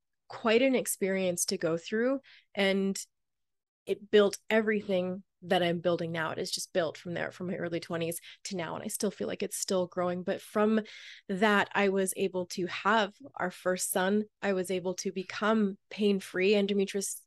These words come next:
endometriosis doesn't go away, but I've been able to get to a point where I understand my body and what it needs,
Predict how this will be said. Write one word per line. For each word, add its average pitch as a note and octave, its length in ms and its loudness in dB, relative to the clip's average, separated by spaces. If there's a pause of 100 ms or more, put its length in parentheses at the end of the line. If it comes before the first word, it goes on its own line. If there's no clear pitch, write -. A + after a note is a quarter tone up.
(120)
endometriosis G#3+ 680 2
doesn't F#3 240 0
go E3+ 140 2
away, F#3 320 2 (280)
but F#3+ 100 0
I've F#3 160 4
been F#3+ 120 0
able F3 220 0 (120)
to E3 320 -2 (1080)
get A3 260 6
to G#3 180 0
a F#3 60 -2
point F3+ 260 -2
where F3+ 180 0
I G3 180 4
understand F#3+ 500 0
my F3 160 -4
body F#3 320 -2
and E3+ 120 -2
what E3+ 140 -2
it E3+ 100 -6
needs, F3+ 480 -2